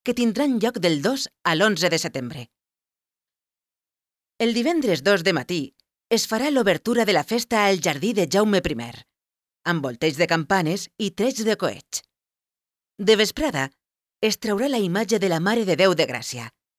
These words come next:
patrona de Vila-real, que serà rebuda a la ciutat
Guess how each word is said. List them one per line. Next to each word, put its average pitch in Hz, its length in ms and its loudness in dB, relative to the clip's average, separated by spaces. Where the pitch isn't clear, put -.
patrona 156 400 0
de 160 80 2
Vila-real, 151 540 -4
que 247 160 -2
serà 269 240 0
rebuda 233 400 -2
a 202 80 2
la 180 80 4
ciutat 180 560 -6